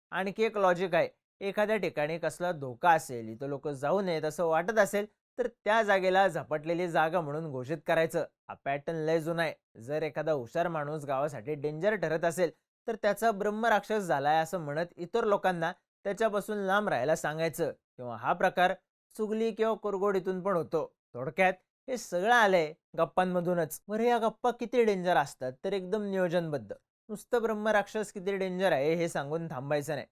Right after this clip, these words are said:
तर त्याच्यापासून वाचायचे उपाय सुद्धा द्यायचे. बऱ्याचदा ब्रह्मराक्षसाला तांत्रिक मार्गाने शांत करता येतं. त्याच्यासाठी उच्च पातळीच्या तांत्रिक साधना कराव्या लागतात, विशेष यत्न करावा लागतो. त्याची अपूर्ण इच्छा पूर्ण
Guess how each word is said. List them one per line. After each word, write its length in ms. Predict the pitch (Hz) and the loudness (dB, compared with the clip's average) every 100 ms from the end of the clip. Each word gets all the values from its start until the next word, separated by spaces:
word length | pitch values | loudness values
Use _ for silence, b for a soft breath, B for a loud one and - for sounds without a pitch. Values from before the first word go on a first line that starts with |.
| _ | _
तर 80 | 113 | -20
त्याच्यापासून 640 | 113 131 160 160 156 175 | -10 -6 -4 -2 -4 -4
वाचायचे 520 | 165 147 139 156 147 175 | -2 -2 -2 -2 -2 -6
उपाय 340 | 160 156 190 | -6 -2 -2
सुद्धा 300 | 165 127 147 | -2 -2 0
द्यायचे. 360 | 151 151 - 160 _ _ - - | 2 0 -4 -8 _ _ -6 0
बऱ्याचदा 460 | 180 202 165 175 | 2 2 2 2
ब्रह्मराक्षसाला 920 | 175 151 156 175 160 - 165 135 123 | 2 -2 0 0 0 -2 -6 -4 -4
तांत्रिक 500 | 139 143 151 208 202 | -6 -8 -6 -8 -6
मार्गाने 400 | 160 135 135 151 | -6 -6 -6 -8
शांत 300 | 160 196 214 202 | -8 -8 -6 -4
करता 240 | 127 - | -6 -2
येतं. 260 | 147 135 - - _ _ | -2 -2 -8 -16 _ _
त्याच्यासाठी 540 | 120 196 196 135 127 | -8 -4 -4 -6 -6
उच्च 340 | 160 - 190 214 | -8 -8 -6 -6
पातळीच्या 560 | 165 139 131 127 151 | -2 -4 -4 -6 -6
तांत्रिक 380 | 143 135 135 208 | -8 -10 -10 -10
साधना 380 | - 135 127 151 | -6 -8 -6 -8
कराव्या 380 | - 151 151 156 | -6 0 2 2
लागतात, 320 | 156 - 170 - _ _ - | 0 0 -2 -4 _ _ -12
विशेष 320 | 202 240 180 | 0 0 2
यत्न 260 | 175 156 175 | -2 -4 -2
करावा 340 | 175 175 175 | 2 4 4
लागतो. 400 | 175 170 185 180 _ - | 4 0 -4 -4 _ -16
त्याची 200 | 135 165 | -10 -8
अपूर्ण 380 | - - 247 214 | -8 0 0 0
इच्छा 340 | 170 - 156 | -4 -8 -10
पूर्ण 320 | - 185 233 | -6 0 0